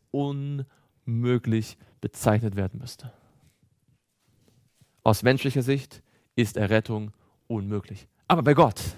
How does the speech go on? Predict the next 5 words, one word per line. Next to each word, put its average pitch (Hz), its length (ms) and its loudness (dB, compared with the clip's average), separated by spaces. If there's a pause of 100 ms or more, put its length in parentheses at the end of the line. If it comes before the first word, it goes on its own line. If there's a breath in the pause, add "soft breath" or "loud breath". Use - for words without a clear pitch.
(1000 soft breath)
ist 143 180 6
es 120 80 -2
möglich. 135 340 0 (280 loud breath)
Kein 240 640 6
Mensch 160 580 4